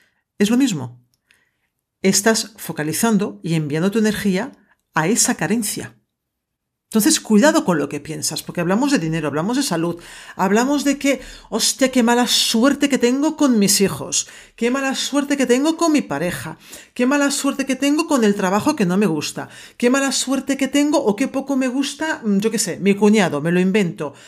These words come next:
"Ah, vaya vecinos que tengo tan ruidosos, tan mal educados". Queja, queja, queja, queja. Punto uno, punto uno, ¿vale? La queja es el punto uno, punto uno. Alimentamos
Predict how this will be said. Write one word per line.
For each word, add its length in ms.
"Ah, 520
vaya 260
vecinos 800
que 160
tengo 340
tan 240
ruidosos, 640
tan 160
mal 220
educados". 580
Queja, 480
queja, 420
queja, 460
queja. 400
Punto 380
uno, 280
punto 360
uno, 260
¿vale? 220
La 160
queja 220
es 120
el 140
punto 340
uno, 300
punto 320
uno. 480
Alimentamos 1500